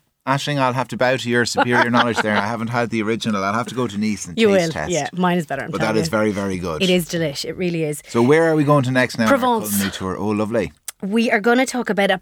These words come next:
Speaker 2: provincial tian or Provençal tian. It's vegetables. So it's basically, um, it's like a ratatouille. But it has, rather than cooking your vegetables in tomato sauce, you layer them up in a circle.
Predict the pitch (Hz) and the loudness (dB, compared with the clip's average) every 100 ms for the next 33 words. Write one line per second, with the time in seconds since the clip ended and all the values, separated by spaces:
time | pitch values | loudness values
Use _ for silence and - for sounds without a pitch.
0 | - - 226 202 254 277 262 214 - 233 | -8 -8 -6 0 0 2 0 0 -2 0
1 | 208 175 156 165 - 185 180 - 233 226 | 0 0 -2 -8 -2 -2 -2 -2 0 0
2 | - 175 160 - 170 160 143 - - - | 0 -2 -2 -6 -2 -2 -2 -6 -20 -20
3 | - 240 - 190 226 220 - 170 - - | -8 -6 -6 0 0 0 -6 -10 -12 -16
4 | - 220 196 - - 240 277 311 - 160 | -6 -4 -4 -4 -2 -2 0 -4 -2 -4
5 | 151 196 175 170 208 247 294 269 220 190 | -2 -2 -2 -4 -4 0 2 2 -2 -2
6 | - 202 143 - _ - _ _ _ 220 | -4 -4 -6 -14 _ -20 _ _ _ 0
7 | 175 - 220 - - 202 175 170 170 - | 0 -4 -6 -4 -2 0 0 0 -2 -6
8 | - 208 247 269 233 - 226 214 180 175 | -6 -2 0 0 -2 -2 -4 0 0 0
9 | 165 156 - 170 - 180 170 - 170 156 | -2 -4 -4 -6 -4 -4 -4 -2 -2 -2
10 | - 175 - - - - 185 196 202 214 | -2 -2 -2 -8 -16 -12 -2 0 2 2
11 | 240 220 180 180 165 - - 185 - - | 2 2 0 -2 -2 -4 -2 -2 -2 -10